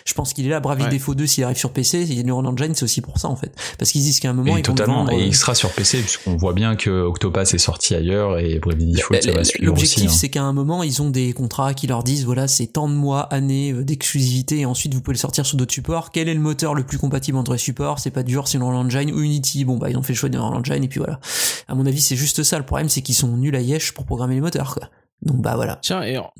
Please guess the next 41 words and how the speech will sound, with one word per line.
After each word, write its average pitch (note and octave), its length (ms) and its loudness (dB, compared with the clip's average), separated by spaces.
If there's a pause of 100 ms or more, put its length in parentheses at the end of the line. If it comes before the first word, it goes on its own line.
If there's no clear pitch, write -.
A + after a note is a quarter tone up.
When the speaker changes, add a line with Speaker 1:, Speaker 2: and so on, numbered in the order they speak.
(120)
Speaker 2:
en C3+ 100 -2
parlant D#3+ 300 -2
de C3 100 -2
jeux B2+ 200 -2
indépendants, A#2+ 720 -4
euh, F2+ 160 -6 (180)
donc, B2+ 260 -6
euh, C3+ 80 -4
deux C#3 120 -2
mille D#3+ 160 -4
vingt C#3+ 200 -6
et - 20 -2
un D3+ 80 -4
pour B2 200 -4
vous, C3 100 -2
le B2+ 60 -4
jeu B2+ 100 -2
indépendant, B2 440 -2
oui D3 180 -2
ou D3 80 -2
non ? A#2+ 300 -2
Tiens, B2 160 -2
je B2 80 -4
vais A#2+ 60 -4
commencer A#2+ 300 -2
par A#2 180 -2
Lendax. A#2 500 0
Euh, D2+ 60 -4 (300)
est-ce B2+ 140 -4
que - 40 0
t'as D3+ 120 -2
acheté B2+ 180 -2
du A#2+ 100 -4
jeu B2+ 120 -2
indépendant ? A#2+ 480 -4
À A#2+ 40 -8
quoi C#3 120 -6
t'as B2+ 120 -4
joué A#2 200 -2
cette - 220 -4
année ? A2 220 -2